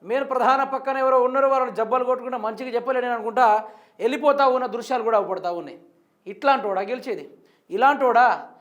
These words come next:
ఈ బీజేపీ వాటి వల్ల, కాంగ్రెస్ పార్టీ వల్ల తెలంగాణ రాష్ట్ర రైతులు ఎప్పుడు బాగుపడతారు? బాగుపడరు. వీళ్ళకేమో మత రాజకీయాలు కావాలి,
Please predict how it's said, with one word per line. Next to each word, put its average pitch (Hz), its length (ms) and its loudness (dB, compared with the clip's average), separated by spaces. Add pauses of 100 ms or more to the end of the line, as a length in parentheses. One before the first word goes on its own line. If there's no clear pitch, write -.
(160)
ఈ 220 100 -16
బీజేపీ 254 480 0
వాటి 269 220 2
వల్ల, 254 280 2
కాంగ్రెస్ 262 520 0
పార్టీ 254 200 0
వల్ల 247 340 0 (340)
తెలంగాణ 269 340 2
రాష్ట్ర 247 320 0
రైతులు 269 300 -2
ఎప్పుడు 262 220 -4
బాగుపడతారు? 269 560 4
బాగుపడరు. 254 680 2 (300)
వీళ్ళకేమో 269 500 0
మత 220 200 -2
రాజకీయాలు 262 500 2
కావాలి, 269 400 4